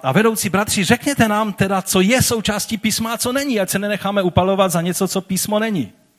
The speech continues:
Takže každá taková situace nás má přivést k znovu, eh,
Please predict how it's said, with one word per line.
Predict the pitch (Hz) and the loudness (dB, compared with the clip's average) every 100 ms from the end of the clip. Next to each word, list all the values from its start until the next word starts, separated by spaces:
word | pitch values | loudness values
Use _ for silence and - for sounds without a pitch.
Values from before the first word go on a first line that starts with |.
| _ _ _ _ - - _ _ - - | _ _ _ _ -20 -20 _ _ -6 0
Takže | 165 190 | 2 2
každá | - 262 233 | 2 2 0
taková | 208 202 196 | -2 -2 0
situace | 175 196 190 185 165 180 202 208 _ _ _ _ _ _ _ _ _ _ _ _ _ _ | 0 0 2 2 2 -2 -4 -8 _ _ _ _ _ _ _ _ _ _ _ _ _ _
nás | 135 165 | 2 2
má | 180 175 | 2 0
přivést | - 196 190 185 - | 2 2 2 2 -2
k | - | -6
znovu, | 147 123 160 190 254 208 151 104 - _ _ _ _ _ _ _ _ _ _ _ _ _ - | -4 0 2 4 4 4 2 0 -10 _ _ _ _ _ _ _ _ _ _ _ _ _ -10
eh, | 135 123 120 | -4 -2 -2